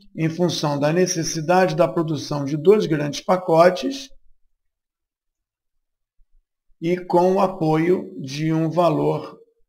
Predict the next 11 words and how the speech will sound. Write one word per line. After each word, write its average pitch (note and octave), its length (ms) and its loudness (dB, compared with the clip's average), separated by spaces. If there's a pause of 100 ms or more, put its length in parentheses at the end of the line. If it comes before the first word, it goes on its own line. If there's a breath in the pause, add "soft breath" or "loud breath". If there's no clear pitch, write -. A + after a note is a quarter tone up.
(640)
mensal C#3 960 0 (960)
de C#3 120 -4
aporte C3+ 560 -2
financeiro, E3 840 -2 (2000)
e D3 80 -2
o D3 80 2
agendamento D#3 720 2
das D3 180 0
atividades D3 720 -2
é F3+ 100 2
feito D#3 680 -6